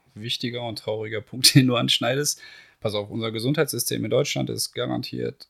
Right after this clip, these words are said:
besser als viele auf diesem Planeten und wir können uns alle glücklich schätzen, dass, äh, wir es haben, wie wir es haben. Aber da sind auch so viele Sachen einfach so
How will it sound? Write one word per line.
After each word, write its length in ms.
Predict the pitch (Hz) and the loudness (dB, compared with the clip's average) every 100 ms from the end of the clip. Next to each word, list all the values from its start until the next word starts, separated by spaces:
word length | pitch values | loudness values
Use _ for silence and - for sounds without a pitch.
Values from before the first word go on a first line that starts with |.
| - | -14
besser 540 | 117 120 135 135 127 | -4 0 0 0 -4
als 320 | - 131 - - | -6 -4 -6 -4
viele 240 | 143 143 | 0 2
auf 80 | 139 | 2
diesem 200 | 143 139 | 0 -2
Planeten 440 | 135 135 143 143 | 0 0 0 -4
und 180 | 127 117 | -6 -6
wir 420 | 110 110 110 127 - | -4 -4 -4 -8 -4
können 220 | 123 117 | -4 -2
uns 100 | 113 | -4
alle 160 | 113 | -6
glücklich 280 | 113 127 127 | -6 -6 -4
schätzen, 300 | 131 127 - | -2 -4 -6
dass, 200 | 113 - | -6 -4
äh, 160 | 113 107 | -4 -4
wir 100 | 107 | -4
es 140 | - | -4
haben, 260 | 113 117 104 | -4 -6 -8
wie 100 | 98 | -8
wir 80 | 104 | -6
es 100 | - | -4
haben. 320 | 127 160 175 - - _ _ _ _ _ _ _ _ | -2 -2 -6 -10 -20 _ _ _ _ _ _ _ _
Aber 240 | 110 113 | -8 -4
da 100 | 110 | -4
sind 200 | 107 120 | -4 -4
auch 140 | 120 107 | -4 -4
so 200 | 110 123 | -8 -8
viele 260 | - 117 | -8 -8
Sachen 340 | 104 110 - 107 | -8 -10 -10 -10
einfach 460 | 110 113 110 - _ | -10 -8 -10 -12 _
so 540 | - 113 113 117 - | -6 -6 -8 -10 -14